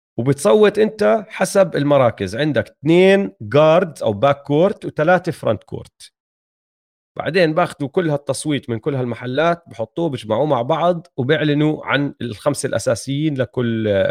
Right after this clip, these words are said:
فريق. بعدين عندك الاحتياطيين سبعة. الاحتياطيين دائمًا بيختاروهم المدربين، وبيختاروا اثنين باك كورت،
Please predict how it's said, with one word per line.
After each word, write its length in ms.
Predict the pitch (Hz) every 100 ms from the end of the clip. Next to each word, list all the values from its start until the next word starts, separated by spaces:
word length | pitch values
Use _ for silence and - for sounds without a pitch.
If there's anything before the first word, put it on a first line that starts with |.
| 87
فريق. 400 | - 107 90 85 90 _ _ _ _ _ _
بعدين 260 | 92 143 196
عندك 300 | 190 185 180
الاحتياطيين 840 | 165 - 151 147 143 123 120 160
سبعة. 500 | 170 208 131 98 - _ _ _ _ _ _ -
الاحتياطيين 880 | 107 - - 147 151 175 202 226
دائمًا 420 | 165 190 185 175 185
بيختاروهم 840 | 175 143 - 139 156 151 156 156 143
المدربين، 880 | 123 117 120 107 107 110 127 202 190 _ _ _ _ -
وبيختاروا 640 | 127 - 208 175 110 87 _ _ _ _ -
اثنين 300 | 135 202 190
باك 240 | 180 180
كورت، 560 | 165 170 202 - -